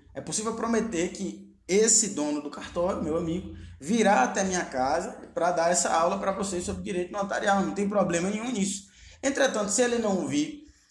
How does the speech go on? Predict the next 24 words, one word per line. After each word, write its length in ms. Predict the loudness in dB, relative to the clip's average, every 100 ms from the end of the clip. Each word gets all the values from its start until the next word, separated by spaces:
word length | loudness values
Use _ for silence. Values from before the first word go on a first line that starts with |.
| _
é 80 | 0
o 120 | 2
próprio 340 | 4 2 2 -2
terceiro 520 | -2 0 2 2 0
que 80 | 2
vai 140 | 2
responder 440 | 2 0 -2 -4
por 160 | -4 -6
perdas 340 | -6 -4 -4
e 100 | -4
danos 380 | 0 0 0 -4
diante 360 | -2 -2 -2 -4
do 140 | -4
descumprimento 760 | -2 -2 -2 -2 -4 -4 -6 -2
da 100 | -2
obrigação, 680 | 0 -4 -2 -2 -2 -6 -14 -20 -20 -20 -12 -4
quer 120 | -2
dizer, 520 | 0 -2 -4 -16 -18
diante 420 | -6 -2 -2 -2 -6
do 360 | -8 -8 -6
descumprimento 880 | -2 0 0 -2 -4 -2 -2 -4 -2
da 120 | -2
promessa 560 | -2 -2 0 -2 -2 -6
feita? 440 | -4 -4 -4 -12